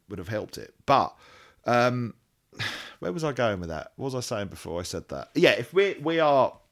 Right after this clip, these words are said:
relentlessly positive about everything, there's a, there's a thing in psychology about, you know, the reason why we have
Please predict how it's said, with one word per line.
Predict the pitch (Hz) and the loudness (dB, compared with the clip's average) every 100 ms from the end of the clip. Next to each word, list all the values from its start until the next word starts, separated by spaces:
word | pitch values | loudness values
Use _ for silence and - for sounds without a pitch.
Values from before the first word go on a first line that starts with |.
| _ | _
relentlessly | 120 127 143 170 196 - 147 156 | 0 2 2 2 2 0 -6 -8
positive | - 143 101 87 82 78 | -6 -6 -6 -6 -10 -10
about | - 82 - | -6 -4 -4
everything, | 87 78 - 50 50 - _ _ _ - _ _ _ | -6 -8 -12 -12 -14 -20 _ _ _ -20 _ _ _
there's | 104 113 | -2 0
a, | 110 | -2
there's | - 120 120 | 0 0 0
a | |
thing | 113 - - 160 | -4 -6 -6 -4
in | 143 110 | -4 -4
psychology | - 120 101 - 107 92 87 69 | -2 2 2 2 0 0 -4 -8
about, | 69 95 92 - | -6 0 0 0
you | 107 | -4
know, | 101 | -4
the | 85 | -4
reason | 98 101 95 92 | -2 -2 -4 -4
why | 92 | -4
we | 90 92 | -4 -6
have | 101 87 85 | -6 -6 -6